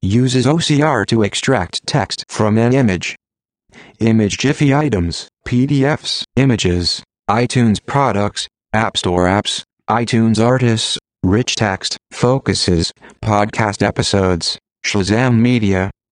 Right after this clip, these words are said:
barcodes, locations, wallpapers, contacts, Evernote notes, media, articles, podcasts,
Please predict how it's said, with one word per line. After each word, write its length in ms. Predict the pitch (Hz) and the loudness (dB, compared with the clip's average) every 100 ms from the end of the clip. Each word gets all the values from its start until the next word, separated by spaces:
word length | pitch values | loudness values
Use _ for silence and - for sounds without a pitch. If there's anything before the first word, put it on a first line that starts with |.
| - | -4
barcodes, 800 | 92 87 90 - 90 87 85 - - | 0 2 0 0 0 0 -2 -8 -2
locations, 880 | 92 90 101 98 - 95 87 78 - _ 92 | -2 0 0 0 0 0 0 -2 -6 _ 0
wallpapers, 920 | 104 117 139 92 90 95 90 85 - _ | 2 2 0 0 0 0 0 -2 -8 _
contacts, 880 | - 131 135 127 95 92 - - - _ _ 98 | -4 0 0 0 -2 -4 -8 -12 -14 _ _ -6
Evernote 600 | 98 104 98 104 127 113 | -2 0 2 2 2 2
notes, 440 | 98 95 - - - | 0 0 -4 -8 -4
media, 600 | 95 95 98 98 90 90 101 - | 0 0 0 0 0 -4 -6 -2
articles, 840 | 101 104 101 - 92 90 - - - - | 0 0 -2 -2 -2 -2 -4 -8 -10 -4
podcasts, 840 | 123 123 123 104 98 98 - - | 0 0 0 0 0 -2 -6 -12